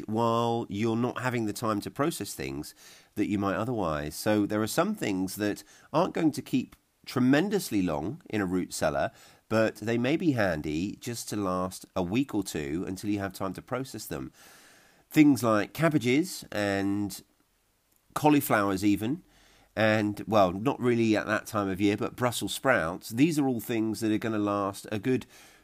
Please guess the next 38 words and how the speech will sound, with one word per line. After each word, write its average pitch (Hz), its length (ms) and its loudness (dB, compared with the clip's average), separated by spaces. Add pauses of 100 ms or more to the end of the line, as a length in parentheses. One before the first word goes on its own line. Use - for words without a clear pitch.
(100)
two 190 320 2
or - 100 0
three 147 260 4
weeks 127 540 0
in 92 100 -2
a 92 80 0
root 101 280 0
cellar. 78 400 -2 (480)
But 120 320 0 (140)
that's 175 360 2
not 123 200 0
really 131 320 6
why 117 400 0
we're 104 180 2
using 98 340 2
a 87 60 -2
root 87 200 -4
cellar. 82 220 -2
We're 85 80 0
using 151 320 2
it - 120 -4
for 110 120 -4
more 107 340 -2
longer-term 92 800 -2
storage. 73 640 -6 (340)
So 107 540 4 (440)
things 190 280 2
that 160 100 0
will 120 80 0
last 117 320 0
a 104 40 2
little 113 280 2
bit 98 160 -2
longer, 107 600 0
Jerusalem 127 480 4
artichokes 117 880 -4
and 101 500 0
leeks, 104 640 0